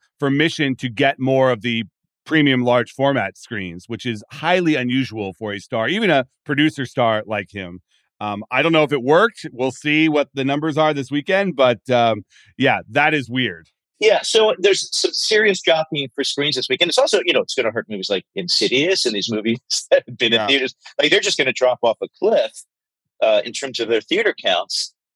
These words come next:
Speaker 1: Probably not the QAnon movie, though. That thing's gonna chug along.
Speaker 2: Well, and so, you know, nobody saw that coming, right? So that, that's another sort of wrench that everyone has to sort of anticipate. That's a fascinating weekend.
Speaker 1: All right, so I'm gonna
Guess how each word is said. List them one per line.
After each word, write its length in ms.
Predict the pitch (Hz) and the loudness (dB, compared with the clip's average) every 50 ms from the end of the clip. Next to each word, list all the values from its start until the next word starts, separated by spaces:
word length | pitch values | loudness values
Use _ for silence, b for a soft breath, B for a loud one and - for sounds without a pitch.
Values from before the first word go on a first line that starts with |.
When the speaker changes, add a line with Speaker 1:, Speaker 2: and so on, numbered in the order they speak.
| _ _ _ _ | _ _ _ _
Speaker 1:
Probably 280 | - 185 190 220 233 233 | 2 4 6 6 6 6
not 200 | 226 233 233 208 | 6 6 4 4
the 80 | 214 | 0
QAnon 480 | - - 233 262 277 269 220 190 175 165 | -2 0 0 2 4 6 6 6 6 4
movie, 260 | 160 160 160 160 160 | 4 2 2 2 2
though. 300 | 156 160 160 160 160 160 | 4 6 6 6 6 6
That 180 | 156 175 196 170 | 4 2 2 0
thing's 220 | 190 185 180 160 | -2 -2 -2 -2
gonna 160 | 165 170 165 | -2 -4 -4
chug 240 | 151 - 185 180 175 | -2 0 0 0 0
along. 400 | 180 180 180 175 160 139 123 113 - _ _ _ _ | 0 0 0 0 0 -2 -4 -6 -12 _ _ _ _
Speaker 2:
Well, 280 | 190 190 185 185 170 156 | 0 2 4 4 4 2
and 160 | 147 143 139 | 2 0 -2
so, 540 | - - 156 147 147 143 143 139 139 135 - - | 0 2 4 4 4 4 4 4 2 0 0 0
you 80 | 143 | 0
know, 100 | 151 139 | 0 0
nobody 360 | 131 135 139 156 180 202 165 147 | 0 2 0 0 2 0 0 0
saw 260 | - - 151 143 127 | -2 -2 0 0 0
that 260 | 123 123 139 214 - - _ | 0 0 0 -2 -4 -6 _
coming, 360 | - 113 110 110 113 131 143 123 | -8 -6 -6 -6 -8 -10 -10 -8
right? 400 | 110 113 117 131 190 202 - - | -4 -2 0 0 0 -2 -2 -6
So 320 | - - 156 135 131 127 | -6 -2 0 0 2 2
that, 220 | 120 135 139 - - _ | 2 0 0 -2 -2 _
that's 260 | 135 139 160 - - | 0 0 0 0 -2
another 300 | 147 135 139 143 - 175 | -4 -2 -2 -2 -2 -4
sort 240 | 156 - - 131 117 | -6 -4 -4 -4 -4
of 60 | 104 92 | -4 -4
wrench 500 | 98 104 98 101 107 113 - - - - _ _ _ _ _ _ _ | -4 -4 -4 -4 -4 -4 -6 -6 -8 -10 _ _ _ _ _ _ _
that 100 | 120 113 | 2 2
everyone 320 | 113 110 120 113 107 107 104 | 2 2 2 2 2 0 0
has 180 | 110 104 - - | 0 -2 -2 -2
to 60 | 110 | -4
sort 200 | - - 117 104 | -4 -4 -4 -4
of 80 | 98 | -2
anticipate. 800 | 107 101 95 - - 107 95 - 95 - - 95 101 127 147 - _ _ | -2 -4 -4 -4 -4 -4 -4 -4 -4 -4 -2 0 0 0 -2 -4 _ _
That's 160 | - 147 - - | -2 0 0 0
a 60 | - - _ _ _ _ | -2 -4 _ _ _ _
fascinating 600 | - 233 247 247 - - 180 151 131 120 117 107 | 2 2 2 2 2 2 2 4 4 2 2 2
weekend. 480 | 110 131 123 - 104 85 80 - - - - _ _ _ _ _ _ _ _ | 2 0 2 2 -2 -4 -4 -6 -12 -20 -20 _ _ _ _ _ _ _ _
Speaker 1:
All 140 | 175 170 175 | 2 4 6
right, 240 | 160 139 131 127 - | 6 4 2 0 -4
so 420 | - - 180 175 170 160 156 151 143 - _ _ _ _ _ _ - | -6 0 4 6 6 6 6 4 2 -2 _ _ _ _ _ _ -4
I'm 160 | 120 123 143 | -2 -2 0
gonna 300 | 143 160 165 165 165 | 0 0 0 0 0